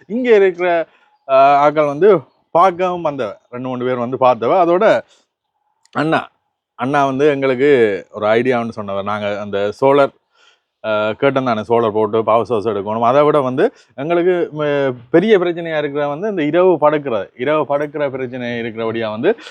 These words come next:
அந்த எட்டு மணி தியானம் வந்து எங்களுக்கு அடைச்ச ஒரு இடத்துக்குள்ள வந்து அந்த காற்றோட்டங்கள் பிரச்சனையா இருக்கு. அதனால ஏ சி செய்யணும்னு கேட்டாங்க. அதுவும் குறுகிய காலத்துல செய்யணும்னு கேட்டாங்க. அதுக்கு எந்தவித மாற்று கருத்துமே இல்லாம போயிட்டு, கணக்கு பேர் சொன்ன விஷயம் வந்து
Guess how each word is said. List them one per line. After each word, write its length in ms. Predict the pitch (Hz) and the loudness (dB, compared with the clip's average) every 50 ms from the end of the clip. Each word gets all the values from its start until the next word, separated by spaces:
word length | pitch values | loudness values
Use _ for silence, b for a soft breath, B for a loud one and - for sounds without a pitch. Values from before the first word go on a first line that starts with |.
| B 190 B | B -14 B
அந்த 140 | 113 117 120 | 0 2 2
எட்டு 260 | 131 151 156 - 202 | 2 2 2 0 0
மணி 160 | 196 185 170 | 0 -2 -4
தியானம் 280 | 156 160 156 147 143 143 | -2 -2 -2 -2 -2 -4
வந்து 200 | 139 151 185 202 | -8 -6 -6 -6
எங்களுக்கு 280 | 190 180 180 165 160 | -4 -2 -2 0 2
அடைச்ச 400 | 143 139 156 165 165 156 175 156 | 2 2 2 0 0 0 0 2
ஒரு 220 | 151 143 143 135 135 | 2 2 2 2 2
இடத்துக்குள்ள 440 | 143 143 139 143 139 135 127 123 | 2 0 0 0 -2 -2 -2 -4
வந்து 80 | 135 170 | -6 -6
அந்த 160 | 185 175 139 - | -4 -4 -2 0
காற்றோட்டங்கள் 680 | 135 139 143 135 147 143 131 135 135 135 131 135 131 | 2 2 2 2 0 -2 -2 -2 -4 -4 -4 -4 -4
பிரச்சனையா 420 | 120 131 127 117 113 117 117 113 107 | -4 -4 -6 -6 -6 -8 -8 -6 -6
இருக்கு. 180 | 107 117 151 | -4 -2 -2
அதனால 340 | 165 156 151 151 165 180 156 | -2 0 0 0 0 2 4
ஏ 180 | 151 185 226 247 | 4 4 4 4
சி 140 | - 226 | 0 -4
செய்யணும்னு 600 | 190 - 156 147 143 147 139 135 131 127 131 139 147 | -6 -4 -4 -4 -4 -4 -6 -6 -8 -8 -8 -6 -4
கேட்டாங்க. 340 | 139 131 120 120 117 110 123 | -4 -4 -4 -4 -6 -6 -4
அதுவும் 300 | 156 180 196 202 214 - B B B B B | -4 -4 -4 -4 -6 -8 B B B B B
குறுகிய 320 | B 175 185 214 208 185 147 | B 2 4 4 4 2 4
காலத்துல 400 | 156 160 156 151 139 139 151 165 | 4 4 2 2 0 -2 -6 -6
செய்யணும்னு 580 | 147 151 143 139 135 131 131 127 123 113 120 | -6 -6 -8 -8 -10 -10 -10 -10 -8 -8 -8
கேட்டாங்க. 240 | 117 113 117 117 120 | -8 -6 -6 -6 -4
அதுக்கு 460 | 135 - 170 160 156 151 180 190 202 B B B B B B B B B _ | -2 -2 -2 -2 -2 0 0 -2 -2 B B B B B B B B B _
எந்தவித 380 | - 135 156 175 180 170 170 156 | -6 -2 2 2 4 4 4 2
மாற்று 480 | 147 147 151 156 151 - - 165 143 - - | 2 2 0 0 0 -2 -2 -4 -2 0 2
கருத்துமே 600 | 139 135 131 127 - 135 139 147 156 160 147 135 | 0 0 0 -2 -6 -6 -4 -4 -4 -4 -4 -2
இல்லாம 400 | 139 143 147 147 143 143 135 120 | -2 2 2 2 2 2 0 -2
போயிட்டு, 680 | 113 113 110 101 135 180 208 185 151 127 113 110 117 104 | -2 -4 -2 0 2 2 4 4 4 2 0 -2 -4 -4
கணக்கு 280 | - 147 147 156 147 139 | -2 -2 0 0 0 -2
பேர் 140 | 143 156 151 | -2 -4 -4
சொன்ன 300 | - 143 143 143 139 131 | -4 -6 -8 -6 -6 -6
விஷயம் 280 | 127 123 127 139 127 | -8 -8 -10 -10 -10
வந்து 280 | 123 127 135 208 214 | -6 -4 -2 -2 -2